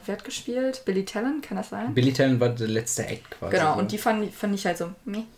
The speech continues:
Speaker 2: Es ist
Speaker 1: Meh.
Speaker 2: ganz okay, kann man
Speaker 1: Ja,
Speaker 2: sich
Speaker 1: kann man,
Speaker 2: angucken.
Speaker 1: aber hab ich halt auch schon mal die Jahre davor irgendwann gesehen,
Speaker 2: Ja.
Speaker 1: dann waren die nämlich auch schon mal da.
Speaker 2: Bei Rockenheim.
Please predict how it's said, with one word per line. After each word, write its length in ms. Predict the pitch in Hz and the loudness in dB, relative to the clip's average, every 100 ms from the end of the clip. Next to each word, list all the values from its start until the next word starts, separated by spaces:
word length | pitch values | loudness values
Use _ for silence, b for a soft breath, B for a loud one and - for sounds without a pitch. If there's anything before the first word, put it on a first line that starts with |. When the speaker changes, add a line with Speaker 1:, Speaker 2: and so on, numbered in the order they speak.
| B B B | B B B
Speaker 2:
Es 220 | - 120 123 | 0 2 4
ist 60 | |
Speaker 1:
Meh. 60 | 113 | 4
Speaker 2:
ganz 180 | 143 120 | 2 0
okay, 320 | - 117 107 | -4 -4 -4
kann 160 | - | 0
man 100 | 170 | 4
Speaker 1:
Ja, 120 | 160 196 | 4 2
Speaker 2:
sich 100 | - | 0
Speaker 1:
kann 100 | 202 | 2
man, 80 | - | 4
Speaker 2:
angucken. 120 | 185 | 4
Speaker 1:
aber 80 | 208 | 4
hab 120 | 214 | 4
ich 100 | 226 | 4
halt 120 | 220 | 4
auch 100 | 190 | 4
schon 100 | - | 4
mal 100 | 208 | 4
die 100 | 190 | 4
Jahre 220 | 185 180 170 | 4 4 2
davor 320 | 165 - 170 | 0 2 2
irgendwann 320 | 156 156 147 | 2 -4 -2
gesehen, 140 | 151 151 | 0 0
Speaker 2:
Ja. 80 | 156 | 2
Speaker 1:
dann 80 | 156 | 0
waren 80 | |
die 60 | 156 | -2
nämlich 200 | 151 156 | -4 -6
auch 60 | 160 | -8
schon 120 | 165 | -4
mal 60 | |
da. 80 | 160 | -2
Speaker 2:
Bei 80 | 139 | 0
Rockenheim. 600 | 113 110 113 113 113 | 0 -2 -2 -2 -2